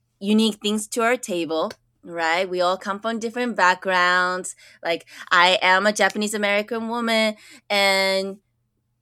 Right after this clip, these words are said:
Malik, you and I have s-, d-, obviously have a different background. We have a different expertise. We have different knowledge to bring in. And so just acknowledging that piece is so important to be seen, but also, like, just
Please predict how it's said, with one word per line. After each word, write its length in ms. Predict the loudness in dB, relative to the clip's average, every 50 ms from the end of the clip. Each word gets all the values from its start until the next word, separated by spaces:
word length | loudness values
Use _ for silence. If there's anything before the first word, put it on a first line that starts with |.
| _ _
Malik, 480 | -8 -6 -2 -2 -2 -2 -2 -4 -4 -4
you 140 | -2 0
and 160 | 2 2 4 4
I 140 | 4 4
have 180 | 4 2 -2 -6
s-, 200 | -6 -6 -8 -10 _
d-, 120 | -6 -6 -4 -2
obviously 360 | 2 2 2 2 2 0 2
have 100 | 2 2
a 40 | 2
different 320 | -2 -4 -4 -4 -4 0 4
background. 640 | 4 4 4 2 0 0 2 2 2 0 -4 -10 _
We 80 | -8
have 140 | -8 -6 -6
a 60 | -6
different 340 | -6 -6 -8 -6 -6 -6 -6
expertise. 720 | -6 -6 -8 -8 -10 -10 -8 _ -2 0 2 2 0 0
We 100 | -4 -6
have 200 | -4 -4 -6 -6
different 300 | -6 -10 -8 -6 -6 -2
knowledge 380 | 0 2 2 2 2 0 -2 -4
to 80 | -6 -8
bring 320 | -6 -4 -4 -2 0 0
in. 220 | 0 2 0 0 0
And 180 | -2 -2 -2 0
so 520 | -2 0 2 4 4 6 6 4 4 2 0 -6 -20 -20 -20 -20 -20 _ _ _ _ _ _ _ _ _ _ _ _ -16 -2
just 240 | -2 -2 0 0 -2
acknowledging 640 | -2 0 2 4 4 4 4 2 2 0 -2 0 4
that 240 | 4 4 4 4 0
piece 260 | -6 -6 -6 -6 -4
is 140 | -4 -4 -4
so 200 | -2 0 0 0
important 600 | 0 -2 -8 -10 -8 -6 -4 -2 -2 -2 -4 -6
to 80 | -6 -6
be 140 | -4 -6
seen, 540 | -4 -6 -8 -8 -6 -6 -6 -6 -6 -6 -6
but 140 | -8 -4 -2
also, 420 | 0 0 -2 0 2 2 2 2 2
like, 200 | 0 -2 -2 -2
just 380 | -2 -4 -4 -4 -6 -10 -14